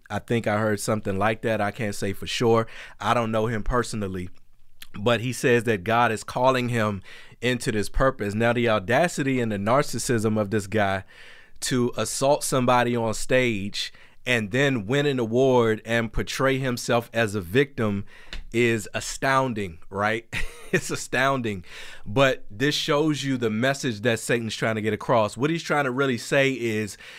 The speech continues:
"This is Jezebel's kingdom. We run this, and we run it in so much in such a way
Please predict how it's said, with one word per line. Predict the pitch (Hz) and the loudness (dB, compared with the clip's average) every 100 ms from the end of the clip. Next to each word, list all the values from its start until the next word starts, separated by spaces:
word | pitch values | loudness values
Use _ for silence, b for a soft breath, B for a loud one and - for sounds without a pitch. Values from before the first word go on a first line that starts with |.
| B 92 | B -6
"This | 98 131 | -2 0
is | 127 98 90 | -2 -2 2
Jezebel's | 127 135 131 139 143 | 2 2 2 4 2
kingdom. | - 143 123 120 123 131 B B B | 0 -2 0 0 -2 -4 B B B
We | 87 107 135 | -6 0 2
run | 135 135 147 147 | 2 4 4 4
this, | 117 104 - - B B B | 2 2 0 -6 B B B
and | 113 104 | -4 -2
we | 113 127 | 0 0
run | 110 139 | 2 4
it | 143 - | 2 2
in | 131 143 - | -2 -2 -4
so | - 143 | 0 0
much | 151 151 147 - | 2 0 0 -2
in | 120 139 | -2 -2
such | 135 151 139 | 0 0 0
a | 127 | -2
way | 120 139 98 | 0 0 0